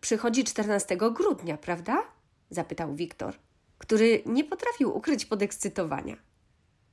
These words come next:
„Tak”, Elsa kiwnęła głową. „To jest Thwyrus Leikir”, powiedziała, wskazując starego Mikołaja trzymającego w ręku coś, co przypominało starą drewnianą łyżkę.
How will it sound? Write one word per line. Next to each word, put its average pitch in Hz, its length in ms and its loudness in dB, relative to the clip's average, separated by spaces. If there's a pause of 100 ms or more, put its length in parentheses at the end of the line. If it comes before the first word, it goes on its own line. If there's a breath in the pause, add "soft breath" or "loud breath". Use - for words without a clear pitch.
„Tak”, - 380 -6 (380)
Elsa 196 360 -2
kiwnęła 170 480 -4
głową. - 400 -6 (1300 soft breath)
„To 180 280 4
jest 190 420 -2
Thwyrus 262 840 4
Leikir”, 220 600 2 (340)
powiedziała, 160 680 -2 (360 soft breath)
wskazując 233 840 0
starego 311 460 0
Mikołaja 220 720 2
trzymającego 190 800 0
w 180 60 -6
ręku 175 460 -4 (100)
coś, 381 360 -2
co - 200 -6
przypominało 180 720 0
starą 202 400 2
drewnianą 175 520 -2
łyżkę. - 360 -10